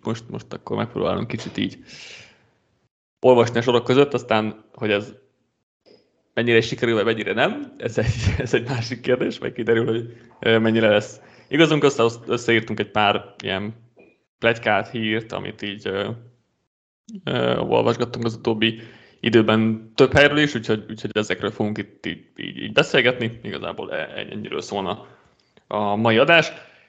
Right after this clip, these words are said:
Chester kijött egy mock drafttal ma, úgyhogy azt, ö, azt olvassátok el az oldalon. Podcast szempontból pedig, ö, ha minden igaz, szerda este fogunk felvenni egy ilyen skill playeres,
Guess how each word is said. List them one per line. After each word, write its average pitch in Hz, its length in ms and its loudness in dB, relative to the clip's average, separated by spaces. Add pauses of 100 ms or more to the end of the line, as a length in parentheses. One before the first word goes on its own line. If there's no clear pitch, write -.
Chester 117 400 0
kijött 120 380 -2
egy 104 280 -6
mock 113 260 -6
drafttal 127 580 0 (140)
ma, - 340 -4
úgyhogy 113 260 -10
azt, - 320 -8
ö, 101 260 -4
azt - 160 -8
olvassátok 104 500 -6
el 92 60 -6
az 107 100 -6
oldalon. 131 480 2 (880)
Podcast 127 360 0
szempontból 107 440 -2
pedig, 98 380 -4
ö, 98 360 -4 (580)
ha 113 100 -6
minden 110 260 2
igaz, - 180 4
szerda 113 280 2
este 104 240 0
fogunk 101 240 -6
felvenni 95 380 0
egy 80 180 -6
ilyen 80 140 -4
skill 123 360 2
playeres, 101 760 0